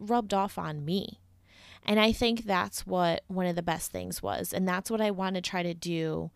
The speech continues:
for all of my photo shoots. Like, I wanna make sure that my clients feel one hundred percent confident before going into a photo shoot so that when they are there, they are their best selves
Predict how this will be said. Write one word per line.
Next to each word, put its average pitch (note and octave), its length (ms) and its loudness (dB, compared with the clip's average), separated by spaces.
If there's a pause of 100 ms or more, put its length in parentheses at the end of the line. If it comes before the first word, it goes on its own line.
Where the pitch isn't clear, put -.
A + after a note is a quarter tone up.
(340)
for - 240 4
all B3+ 200 6
of A#3 100 0
my D3 120 0
photo - 280 0
shoots. - 300 -4
Like, F#3+ 140 0
I F#3 120 0
wanna B3+ 240 4
make G#3+ 220 2
sure F3+ 280 2
that E3+ 220 0
my F3 500 0
clients E3 600 -2
feel D#3 560 0 (640)
one G3 140 6
hundred F#3+ 280 2
percent G3 320 0
confident D#3+ 560 -2
before G#3 540 4
going A3 280 4
into F3 280 0
a E3+ 40 0
photo E3+ 280 2
shoot - 420 -4
so - 160 0
that F3+ 180 2
when F#3+ 220 4
they G#3 140 4
are F3+ 340 4
there, E3 460 -2 (440)
they F#3 240 6
are F#3 200 4
their F3 160 4
best E3+ 260 2
selves E3+ 380 0